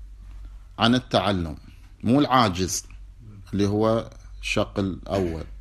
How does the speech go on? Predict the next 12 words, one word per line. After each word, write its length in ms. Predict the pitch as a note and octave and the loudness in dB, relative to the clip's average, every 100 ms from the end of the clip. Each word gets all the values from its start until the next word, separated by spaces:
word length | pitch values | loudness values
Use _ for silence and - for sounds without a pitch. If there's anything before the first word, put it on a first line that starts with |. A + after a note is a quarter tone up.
| G2+ | -2
القاصر 580 | G2+ A2+ B2+ D3 E3+ | -2 2 4 4 0
عن 160 | B2+ A2+ | 2 2
التعلم، 500 | F#2 - D#2+ D#2 B1 - - - - - - - - - - - - - - | 0 -4 -6 -8 -10 -16 -18 -18 -20 -20 -20 -20 -20 -20 -20 -20 -20 -20 2
قلنا 320 | C#3+ D3+ D3+ | 4 6 4
لا 180 | D3 D#3 | 6 6
يجب 340 | D#3 B2+ A#2+ | 6 4 0
عليه 520 | G#2+ A#2 C3 B2+ C#3 C#3+ C#3+ - - | 2 4 4 2 0 -2 -4 -10 -6
الائتمام 540 | G2+ - - G2 F2+ D#2+ - - - - - - - - - - - - - - - - - | -6 -6 -2 0 0 -4 -10 -18 -16 -14 -14 -16 -18 -18 -18 -18 -18 -18 -18 -18 -18 -18 0
لا 240 | G#2 C3 | 6 6
تكليفاً 880 | C#3+ D3+ - D3 D#3+ - E3 E3+ F#3+ - - - - - - - | 6 0 2 4 4 2 -2 -2 -4 -12 -20 -20 -20 -18 -14 2
ولا 520 | G#2 A#2 C3+ D#3 F3+ - - | 4 6 4 2 -4 -12 -2
وضعاً، 420 | G#2+ G2+ C#2+ - | 2 2 0 -12